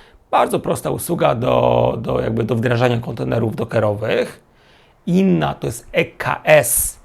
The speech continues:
Elastic Kubernetes Service. Część z Was być może słyszała o słowie Kubernetes. Kubernetes jest właśnie orkiestratorem,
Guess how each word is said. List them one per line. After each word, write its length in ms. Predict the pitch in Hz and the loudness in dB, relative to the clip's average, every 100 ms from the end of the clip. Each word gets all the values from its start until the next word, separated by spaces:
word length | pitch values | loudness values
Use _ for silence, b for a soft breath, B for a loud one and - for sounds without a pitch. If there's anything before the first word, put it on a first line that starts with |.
| b b b _ | b b b _
Elastic 640 | 147 147 143 - - 175 175 _ | -2 0 0 -2 -4 -4 -6 _
Kubernetes 800 | - 135 151 139 196 196 135 - | -6 -2 -2 2 2 2 -2 -2
Service. 460 | - 120 131 - - b b - | -4 -6 -8 -10 -20 b b -6
Część 260 | 190 214 185 | -2 0 0
z 80 | |
Was 280 | 160 156 139 | 2 2 2
być 180 | 131 - | -2 -4
może 480 | 143 135 135 127 123 | -4 -2 -2 -2 -2
słyszała 460 | - 110 - 143 | -6 -8 -4 -2
o 40 | 135 | -2
słowie 400 | - 139 123 127 | -4 -6 -4 -6
Kubernetes. 880 | - 160 147 127 135 135 175 202 - B B - | -4 0 2 0 -2 -2 0 -2 -4 B B -4
Kubernetes 640 | 151 - 131 139 143 147 | -2 0 0 -2 -6 -6
jest 180 | 165 123 | -6 -4
właśnie 480 | 139 127 - 151 - | 0 -2 -2 -10 -8
orkiestratorem, 1040 | 151 117 139 - - 139 196 208 160 | -8 -6 -8 -4 -4 0 0 2 2